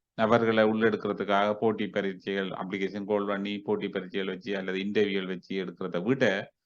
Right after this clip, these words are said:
அவங்க உள்ளுக்கு இருக்கிறாங்களா எடுக்கிறதுக்கு வலிக்கிறாங்க. என்ன காரணங்கள் அறியும்? ஒன்று, அதிக செலவுகளை குறைத்தல். அடுத்தது,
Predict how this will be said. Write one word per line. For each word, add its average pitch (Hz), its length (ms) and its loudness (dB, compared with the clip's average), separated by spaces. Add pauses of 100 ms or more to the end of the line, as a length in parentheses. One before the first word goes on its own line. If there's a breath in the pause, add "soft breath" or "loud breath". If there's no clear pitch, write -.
(220)
அவங்க 135 360 0
உள்ளுக்கு 151 300 0
இருக்கிறாங்களா 117 540 2
எடுக்கிறதுக்கு 110 560 4
வலிக்கிறாங்க. 92 600 4 (640)
என்ன 147 220 4
காரணங்கள் 117 420 6
அறியும்? 95 520 2 (320)
ஒன்று, 143 600 8
அதிக 131 340 4
செலவுகளை 117 800 6 (560)
குறைத்தல். 120 640 4 (1000)
அடுத்தது, 131 680 4